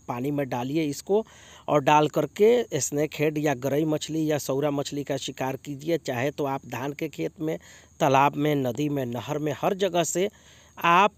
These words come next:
इस चारा का इस्तेमाल करके शिकार करेंगे। दोस्तों, अब मैं दूसरा वाला चारा दिखाता हूँ। देखिए दोस्तों, दूसरा तरीका ये है, जिंदा पोठिया मछली को इस तरीके से जैसे हमने फिशिंग हुक में लगाया है उस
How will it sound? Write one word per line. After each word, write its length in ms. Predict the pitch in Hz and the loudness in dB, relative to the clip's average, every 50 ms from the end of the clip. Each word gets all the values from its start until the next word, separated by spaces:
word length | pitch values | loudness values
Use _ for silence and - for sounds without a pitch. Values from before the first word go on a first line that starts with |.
| - - - | -10 -8 -2
इस 220 | 185 185 - - - | -2 0 0 0 2
चारा 320 | - 165 139 135 139 147 | 4 4 4 6 4 2
का 140 | - - 135 | 0 0 -2
इस्तेमाल 460 | 139 135 - - 139 131 131 135 135 | -2 -2 -2 -2 -2 -2 -2 -2 -2
करके 300 | - - 160 - - 262 | -4 -6 -6 -2 -2 -2
शिकार 420 | - - 143 117 - 113 107 110 110 | -2 -2 -4 -4 -6 -6 -6 -6 -8
करेंगे। 460 | - - 107 110 110 113 - - - - - - - _ - 190 | -8 -8 -8 -8 -8 -10 -12 -14 -16 -16 -18 -20 -20 _ -6 0
दोस्तों, 320 | 190 247 - - 294 277 | 0 0 0 2 2 4
अब 140 | 196 180 185 | 4 4 4
मैं 160 | 180 160 139 | 2 2 2
दूसरा 540 | 117 - - 185 233 220 - - 254 262 240 | 0 -2 -8 -6 -6 -4 0 2 4 6 6
वाला 180 | 151 127 123 110 | 6 4 2 -2
चारा 280 | - - 113 107 107 | -4 -4 -4 -4 -4
दिखाता 340 | 104 113 110 - - 107 - | -6 -8 -10 -10 -10 -12 -12
हूँ। 800 | - - _ _ _ _ _ _ _ _ _ _ _ _ - 131 | -14 -20 _ _ _ _ _ _ _ _ _ _ _ _ -2 2
देखिए 240 | 202 220 - 269 208 | 2 2 4 2 2
दोस्तों, 440 | 170 160 143 - - 139 123 110 | 2 2 0 0 0 -4 -4 -4
दूसरा 400 | 120 208 254 247 - - 285 277 | -4 -4 -2 -2 0 2 2 2
तरीका 440 | - - 214 147 151 165 - - 156 | 4 4 2 2 2 2 0 2 2
ये 240 | 143 135 127 135 139 | 2 2 2 2 0
है, 220 | 120 117 117 110 - - - _ _ _ _ - | 0 0 -4 -6 -6 -10 -20 _ _ _ _ 2
जिंदा 440 | 190 202 214 220 220 220 254 269 254 | 4 6 6 6 6 8 8 8 8
पोठिया 640 | - - 147 156 170 160 - - 190 202 196 196 | 6 2 0 0 0 0 0 0 2 4 4 4
मछली 440 | 196 185 175 165 - - 156 170 175 | 4 2 0 0 0 0 0 0 0
को 240 | - - 185 - - - | 0 0 -4 -4 -2 -2
इस 160 | 240 - - - - | -4 -4 -4 -2 -2
तरीके 400 | 151 127 135 139 - - 165 151 | -2 -2 -2 -4 -6 -4 -4 -4
से 160 | - - 139 | -2 -4 -4
जैसे 400 | 123 135 131 151 151 - 220 208 | -2 -2 -2 -2 -2 0 0 0
हमने 340 | 165 147 131 139 160 185 214 _ _ _ _ _ _ _ _ _ _ | 0 0 -2 -2 -2 -2 -2 _ _ _ _ _ _ _ _ _ _
फिशिंग 340 | - - 269 254 - 254 190 | -4 -2 0 2 2 2 4
हुक 220 | 147 156 147 - | 4 2 2 2
में 100 | 135 135 | 0 0
लगाया 360 | 131 131 117 123 120 120 120 120 | 2 2 2 0 0 2 2 0
है 80 | 117 - - | 0 -2 -4
उस 160 | 233 226 - | -6 -6 -4